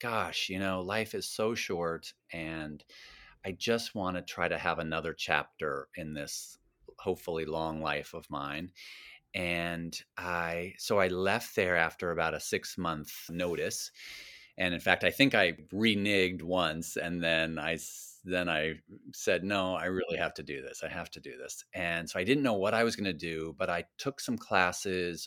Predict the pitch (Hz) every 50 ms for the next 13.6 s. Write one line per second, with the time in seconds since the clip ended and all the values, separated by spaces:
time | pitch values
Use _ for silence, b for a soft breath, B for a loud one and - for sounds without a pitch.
0 | - _ 90 82 82 80 80 80 80 78 78 78 78 78 76 76 - - - -
1 | 107 107 104 104 104 92 - - 92 80 85 90 90 85 85 85 85 - 131 135
2 | 131 127 123 123 117 117 113 113 113 107 107 107 104 104 - - - 80 76 76
3 | 73 73 73 73 73 69 69 - _ _ 82 87 90 90 85 82 80 73 - 85
4 | 80 78 78 76 73 76 - B B B B B B B B B B - 95 90
5 | 90 87 82 95 82 80 71 - - - - - - - 135 131 127 123 120 120
6 | 120 117 107 - - - - - 123 113 110 104 104 101 101 - - - - -
7 | 92 85 82 78 - _ _ 85 78 - 90 85 82 82 82 - 85 80 80 80
8 | 80 82 85 82 82 76 67 - - - - 80 95 127 - - 123 117 113 113
9 | 110 107 110 110 107 107 104 104 - - - - - 113 - - - - 113 107
10 | - 92 87 78 - 80 69 64 65 71 80 85 - B B B B B B B
11 | _ - 80 76 73 76 - - 110 101 104 - - 101 80 73 67 62 - -
12 | - - 82 82 82 82 78 78 - _ - 85 85 80 82 - - - 110 110
13 | 110 107 104 - - - 95 87 82 82 80 -